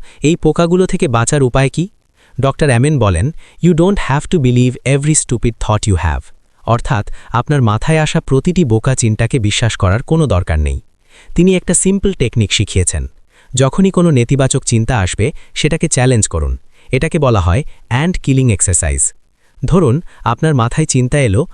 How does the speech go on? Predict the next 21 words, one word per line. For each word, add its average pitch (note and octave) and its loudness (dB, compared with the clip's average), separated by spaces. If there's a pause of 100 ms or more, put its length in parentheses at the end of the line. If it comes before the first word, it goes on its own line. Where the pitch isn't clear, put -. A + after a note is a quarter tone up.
(120)
"আমার D3+ 2
বস A#2+ 0
আমাকে B2+ 0
পছন্দ B2 0
করেন D#2+ 0
না।" D2 -2 (480)
এখন D3 0
এই F3+ 0
চিন্তাটাকে D3 0
মেরে A#2+ 4
ফেলার C#3+ 0
জন্য G#2+ 0 (260)
নিজেকে D3 2
চারটি C3+ -2
প্রশ্ন F#2 -2
করুন। D2 -2 (440)
এটি A#2+ 0
বায়রন C3 2
কেটির D#3+ 0
The C3+ 0
Work A#2 2